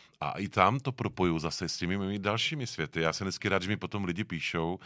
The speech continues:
a děkujou mi za to. Zase nejde o to, opakuju, nic nehraju, ale potěší to jenom, že ty lidé, ti diváci, vnímají nebo cítí to stejně nebo podobně jako já, že já tam vsadím historku,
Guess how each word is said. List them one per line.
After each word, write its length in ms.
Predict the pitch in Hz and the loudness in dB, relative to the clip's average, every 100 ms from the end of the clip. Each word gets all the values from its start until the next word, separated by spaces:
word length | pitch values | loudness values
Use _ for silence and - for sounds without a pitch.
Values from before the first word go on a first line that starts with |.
| - - - | -16 -14 -6
a 60 | |
děkujou 540 | 76 90 107 92 69 64 | -2 0 0 2 2 0
mi 160 | 64 55 | -4 -6
za 180 | 67 | -8
to. 280 | 76 76 67 50 50 - | -4 -4 -4 -8 -10 -6
Zase 240 | 80 80 | -4 -4
nejde 260 | 69 76 69 | -4 -4 -4
o 100 | 65 | -6
to, 220 | 67 62 - - | -8 -10 -14 -16
opakuju, 420 | 73 - - 69 | -8 -8 -6 -6
nic 180 | 69 69 | -6 -6
nehraju, 420 | 73 80 87 69 - - | -6 0 0 0 -6 -10
ale 160 | - 85 | -4 -2
potěší 440 | - 110 127 - | -2 -2 0 0
to 140 | - 101 | 0 0
jenom, 260 | 101 107 101 - | 2 2 -2 -10
že 140 | - 87 - - | -4 -4 -4 0
ty 120 | 107 | 2
lidé, 360 | 95 67 69 | 2 2 0
ti 120 | - 90 | -2 -4
diváci, 680 | 76 65 64 - 90 107 - - _ - | -2 0 -2 -4 -4 -4 -10 -20 _ -12
vnímají 720 | 65 90 117 120 80 64 65 | -4 2 4 6 4 2 -2
nebo 200 | 71 71 | -4 -4
cítí 340 | 73 - 82 95 | -4 -6 -4 -4
to 180 | 87 78 | -4 -6
stejně 360 | - 87 87 | 2 4 4
nebo 140 | 87 82 | 0 -2
podobně 360 | - 82 85 | -2 -2 -2
jako 240 | 82 - 92 | -4 -2 2
já, 280 | 78 76 76 - - - | 2 2 -4 -18 -18 -4
že 100 | 85 | 0
já 80 | 87 | 2
tam 140 | 92 | 2
vsadím 300 | 90 87 82 | 0 0 0
historku, 640 | 82 - 90 - 92 90 | -2 -4 -6 -4 -2 -2